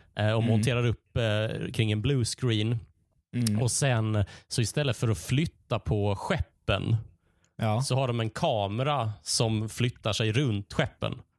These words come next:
Speaker 1: så att det ser ut som att de
Speaker 2: Ja,
Speaker 1: flyger.
Speaker 2: ja.
Speaker 1: För att annars får de problem med ljuset kommer ju förändras om man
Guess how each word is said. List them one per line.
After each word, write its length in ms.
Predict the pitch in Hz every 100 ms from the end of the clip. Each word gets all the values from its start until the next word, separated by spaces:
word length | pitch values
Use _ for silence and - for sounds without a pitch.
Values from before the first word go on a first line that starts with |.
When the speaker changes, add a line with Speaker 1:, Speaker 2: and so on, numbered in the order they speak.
| _ -
Speaker 1:
så 140 | -
att 80 | 107
det 60 | 120
ser 160 | 139
ut 220 | 135 113
som 140 | - 113
att 120 | -
de 60 | 117
Speaker 2:
Ja, 140 | -
Speaker 1:
flyger. 420 | 151 120 - 104 -
Speaker 2:
ja. 60 | - - -
Speaker 1:
För 80 | 113
att 60 |
annars 220 | 127 113
får 120 | - 110
de 100 | 104
problem 560 | 123 110 147 117 110
med 240 | 110 107 104
ljuset 720 | 110 143 95 - 104 95 -
kommer 220 | 104 107
ju 60 | 98
förändras 720 | 135 135 101 98 101 98 -
om 100 | 107
man 380 | 110 104 104 98